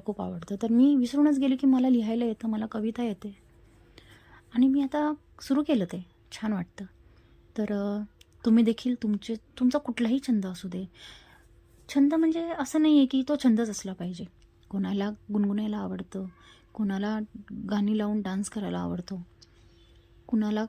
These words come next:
कॉर्ड लावून गाणं म्हणायला आवडतं, कोणाला पाककलाची आवड असते, कोणाला चित्रकला, खूप साऱ्या अशा गोष्टी आहेत. आणि,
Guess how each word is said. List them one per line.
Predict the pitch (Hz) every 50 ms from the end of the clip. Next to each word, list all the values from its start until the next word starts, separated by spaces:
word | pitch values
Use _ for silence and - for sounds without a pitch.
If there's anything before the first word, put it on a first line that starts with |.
| - _ -
कॉर्ड | 226 214 214 214
लावून | 214 208 208 214 220 226 220 - _ _ _ _ _ 208 214
गाणं | 208 208 208 214 226 - - - _ - - - - - - - -
म्हणायला | - 214 214 202 208 214 214 208
आवडतं, | 208 190 185 190 190 - - 190 190 - _ _ - - - - - - - - - - - - - - -
कोणाला | - - 285 285 302 302 311 320 320 - - - - - - - - -
पाककलाची | 262 233 - 262 262 247 247 247 247 247 240 - - 247 226 - -
आवड | - 208 208 196 196
असते, | 196 - - - 185 185 196 - _ _ _ _ _ -
कोणाला | - 214 202 202 208 214
चित्रकला, | - 226 - - 208 196 - 190 185 - - - - - - - - _ - - - - - - - - - - - -
खूप | - 277 254 -
साऱ्या | - 233 208 196
अशा | 180 - 185 185
गोष्टी | 185 175 - - - 185
आहेत. | 196 - - - - - - - - - - - - - - - - - -
आणि, | - 220 220 226 247 247 254 254 254